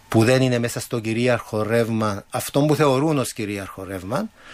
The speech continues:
και οι διακρίσεις αυτές, ε, με-, παίρνουν διάφορες μορφές. Εγώ αισθάνομαι ότι γίνεται αυτό το πράγμα, το λέω, το διακηρύσω και πολεμώ για να υπάρξει μια ανεξαρτητοποίηση της παραγωγής πολιτισμού, ούτως ώστε να υπάρχει πλήρης ελευθερία και να αξιολογούνται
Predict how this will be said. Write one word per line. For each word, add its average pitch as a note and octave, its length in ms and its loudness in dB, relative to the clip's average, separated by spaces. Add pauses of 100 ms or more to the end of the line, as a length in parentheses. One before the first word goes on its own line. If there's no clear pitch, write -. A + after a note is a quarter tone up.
(340)
και B3+ 360 2
οι G3 100 0
διακρίσεις D3+ 500 2
αυτές, A3 420 0
ε, C#4 60 0
με-, B3 300 2 (120)
παίρνουν A3 320 2
διάφορες C#3 440 2
μορφές. E2 580 -12
Εγώ E3+ 240 2
αισθάνομαι G#3 460 2
ότι G3+ 220 2
γίνεται F#3 360 2
αυτό A2 220 -6
το F#2+ 100 -6
πράγμα, D#3 380 0
το C#3 120 2
λέω, C3+ 320 4
το D3+ 100 -2
διακηρύσω B2 680 -4
και G3+ 120 -4
πολεμώ E3+ 440 2
για G#3 120 2
να G#3 80 2
υπάρξει F#3 480 0
μια F#3 480 2
ανεξαρτητοποίηση C#3 1160 2
της - 380 -4 (560)
παραγωγής A#2 640 2
πολιτισμού, A2 640 0
ούτως G3+ 220 -2
ώστε G#3+ 260 -2
να G3+ 100 6
υπάρχει F#3+ 340 0
πλήρης F#3 480 0
ελευθερία C#3+ 720 0
και - 140 -2
να E3+ 80 4
αξιολογούνται D3+ 1040 2